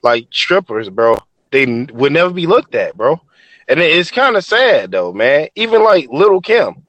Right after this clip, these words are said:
she still, even though she had some bars, she still had to dress up like a hooker. The only one that didn't do that was Lauryn Hill. I can't think of any other rapper, any other, you know,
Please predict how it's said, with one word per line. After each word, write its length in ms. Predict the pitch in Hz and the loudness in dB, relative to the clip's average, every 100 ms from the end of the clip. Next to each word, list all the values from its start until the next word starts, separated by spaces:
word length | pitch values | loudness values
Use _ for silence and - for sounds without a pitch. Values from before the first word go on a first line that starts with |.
| _ _ _ _ | _ _ _ _
she 180 | - 226 | -10 -8
still, 360 | 226 208 220 190 | -6 0 2 2
even 180 | 226 226 | 0 0
though 140 | 220 | 0
she 180 | 233 220 | -2 -4
had 280 | 220 208 185 | 0 0 0
some 180 | 175 | -2
bars, 520 | 165 220 226 226 - - _ _ _ | 0 2 2 0 -6 -18 _ _ _
she 220 | - 247 | -10 -8
still 560 | 226 - - - 262 277 | -8 -10 -14 -4 0 2
had 160 | 202 165 | 2 0
to 60 | |
dress 220 | 175 170 | -2 0
up 100 | 185 | -2
like 160 | 180 180 | -2 -2
a 100 | 175 | 0
hooker. 320 | 247 - - _ _ _ - | 0 -2 -12 _ _ _ -2
The 80 | 175 | 2
only 220 | 247 240 | 2 2
one 500 | 240 240 233 214 202 _ _ _ _ _ - | 2 4 2 -2 -8 _ _ _ _ _ -6
that 200 | 165 120 - _ _ _ | -2 -2 -6 _ _ _
didn't 260 | 170 226 175 | 0 0 2
do 180 | 285 | 2
that 180 | 269 170 | 2 2
was 180 | 151 117 | 0 -2
Lauryn 380 | 123 175 233 226 | -2 0 2 2
Hill. 260 | 359 95 - _ _ _ _ _ _ | 0 -2 -6 _ _ _ _ _ _
I 100 | 185 | -2
can't 220 | 214 233 | 0 0
think 200 | 202 202 | 0 -2
of 260 | 202 185 165 - _ _ _ | 2 2 0 -12 _ _ _
any 240 | 190 220 196 | -2 2 4
other 300 | 190 175 139 | 4 4 2
rapper, 360 | 160 196 175 - | 2 0 -2 -4
any 240 | 190 185 | 0 2
other, 280 | 175 139 127 | 2 2 0
you 120 | 175 | 0
know, 280 | 165 120 107 | 0 0 -2